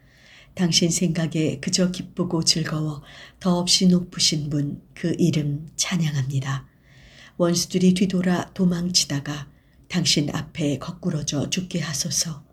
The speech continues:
공정하신 판관께서 재판석에 앉으시고 나에게 죄 없다 판단하셨사옵니다. 저 민족들을 꺾으시고 악한 자를 멸하시며 그 이름을 영원히 지워주셨습니다.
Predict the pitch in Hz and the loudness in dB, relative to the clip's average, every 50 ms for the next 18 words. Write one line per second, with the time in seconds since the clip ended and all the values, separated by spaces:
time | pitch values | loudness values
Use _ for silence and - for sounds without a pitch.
0 | - - - - - - - - - - - - 196 180 160 - 185 175 175 170 | -20 -20 -20 -20 -20 -20 -20 -20 -20 -8 0 2 4 4 6 6 4 4 4 2
1 | 170 - 180 160 160 - - 196 185 180 180 180 165 160 143 - - 156 - - | 2 2 2 0 0 -2 -2 0 0 0 0 0 -2 -4 -4 -6 -6 -6 -4 -4
2 | - 160 147 147 - - - - - - - - 180 180 185 185 185 180 180 - | -4 -4 -6 -6 -8 -12 -14 -16 -10 0 2 4 4 4 4 4 4 4 4 2
3 | 190 180 180 185 170 - 165 170 170 180 - - - - - 151 147 151 - - | 2 2 2 2 2 2 0 -2 -2 0 0 0 0 0 -2 -8 -10 -12 -12 -16
4 | - - - - - - - - 175 160 156 156 147 147 165 151 - - - - | -20 -20 -20 -20 -20 -14 -6 -2 0 0 2 0 0 2 2 2 2 2 0 0
5 | - 180 180 170 175 - - 160 156 160 - - - 180 180 175 165 160 160 156 | 2 2 2 2 0 -4 -8 -8 -6 -6 -4 -4 -4 -2 -2 -2 -4 -2 -2 -2
6 | - - 147 - - 160 139 147 143 143 143 143 135 - 139 139 - - - - | -2 -2 -2 -4 -4 -4 -4 -4 -6 -6 -6 -8 -6 -6 -6 -6 -6 -10 -16 -20
7 | - - - - - - - - - - - - - 196 175 170 170 170 165 - | -20 -20 -20 -20 -20 -20 -20 -20 -20 -20 -8 -2 0 2 4 4 4 2 4 2
8 | 180 180 180 - 180 170 170 170 - 180 175 - - 185 180 - - - - - | 2 0 0 0 2 2 2 2 0 -2 -4 -4 -4 -2 0 0 0 0 -2 -4
9 | 147 143 139 - - _ - - - - - 165 160 - - - 175 156 - 165 | -6 -6 -6 -6 -12 _ -20 -20 -20 -12 -8 -8 -8 -6 -4 -2 -2 0 0 0
10 | 147 151 156 147 160 151 139 135 143 139 - - 165 160 156 147 143 135 - - | -2 -2 -2 -2 -2 -2 0 0 2 2 2 0 0 -2 -2 -4 -4 -8 -12 -16
11 | - - - - _ _ - - - 196 185 202 196 185 196 180 185 196 190 190 | -20 -20 -20 -20 _ _ -6 2 4 6 8 8 8 6 8 8 8 6 6 6
12 | 190 185 180 180 185 180 185 180 165 143 147 135 135 139 135 - - - - 190 | 4 6 6 6 8 8 8 6 6 4 2 0 -2 -2 -6 -10 -6 -2 0 0
13 | 170 160 156 147 - 165 156 - 160 - - - 156 139 143 139 - 143 139 135 | 2 0 0 -2 -2 -2 -2 -2 -2 -2 -4 -2 -4 -4 -6 -6 -6 -6 -6 -6
14 | - | -8